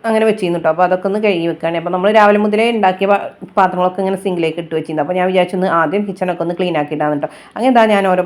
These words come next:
പാത്രങ്ങളും കഴുകിയെടുത്തിട്ട് പിന്നെ അതൊക്കെ ഒന്ന് കഴുകിയിട്ട് വെക്കുകയാണ് ട്ടോ. അപ്പോൾ നമ്മൾ ചില ദിവസം ഇങ്ങനെ ചെയ്യും, ചില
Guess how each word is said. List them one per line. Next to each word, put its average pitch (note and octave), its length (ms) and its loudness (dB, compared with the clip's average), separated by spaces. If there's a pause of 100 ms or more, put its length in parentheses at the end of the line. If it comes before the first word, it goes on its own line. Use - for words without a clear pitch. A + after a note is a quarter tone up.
പാത്രങ്ങളും E3+ 380 -2
കഴുകിയെടുത്തിട്ട് E3 520 -4
പിന്നെ F#3 160 0
അതൊക്കെ F3 220 -4
ഒന്ന് G3 140 -2
കഴുകിയിട്ട് E3+ 420 -2
വെക്കുകയാണ് D3+ 300 -4
ട്ടോ. D#3 100 -2
അപ്പോൾ F3+ 180 -4
നമ്മൾ F3+ 280 0 (760)
ചില G#3 220 4
ദിവസം G#3+ 340 2
ഇങ്ങനെ G3+ 260 4
ചെയ്യും, G3+ 260 2
ചില F#3+ 80 2